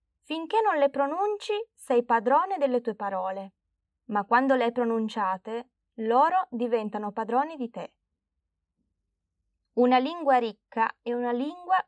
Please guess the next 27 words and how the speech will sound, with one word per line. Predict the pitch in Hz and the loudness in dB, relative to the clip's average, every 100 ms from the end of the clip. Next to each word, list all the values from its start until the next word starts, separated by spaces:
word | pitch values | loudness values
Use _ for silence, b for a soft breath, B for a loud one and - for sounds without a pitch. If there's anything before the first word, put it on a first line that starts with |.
| _ | _
che | 269 | -2
presenta | 277 285 240 202 196 202 | 2 0 2 -2 -4 -6
numerosi | 208 247 247 240 254 202 | -2 0 0 2 0 -2
termini | - 190 202 226 262 330 349 _ _ _ | -8 -2 -2 0 -2 -4 -14 _ _ _
e | 330 | -10
che | 330 381 | -6 0
dà | 262 | 2
la | 196 190 | 2 -2
possibilità | 220 - 247 233 254 247 226 | -4 -8 -6 -2 -2 0 -2
di | 196 | -4
scegliere | 196 - 254 277 302 339 349 | -6 -2 0 0 -2 -4 -6
se | - 254 | -6 -4
usare | 226 214 202 170 180 - | -2 2 2 2 -2 -6
una | 208 190 | -10 -10
parola | 190 196 190 185 | -8 -6 -6 -6
specifica | - 247 - 220 196 269 - 233 _ | -6 -6 -4 -6 -6 2 4 4 _
o | - 415 | -4 -4
un | 403 | -2
termine | 247 226 220 214 | -4 -2 -6 -8
più | 208 | -8
generico | 190 220 180 190 202 285 302 _ | -6 -6 -6 -8 -4 -2 -2 _
per | - 285 | 0 0
descrivere | 226 269 - 330 339 240 175 175 185 _ _ _ | 2 0 -2 -12 -8 -6 -4 -6 -10 _ _ _
o | - 214 | -4 -2
evitare | 196 196 202 262 220 190 | -2 -4 4 4 4 0
di | 196 | -6
parlare | 277 330 226 160 175 226 | -4 -2 -2 -2 -6 -10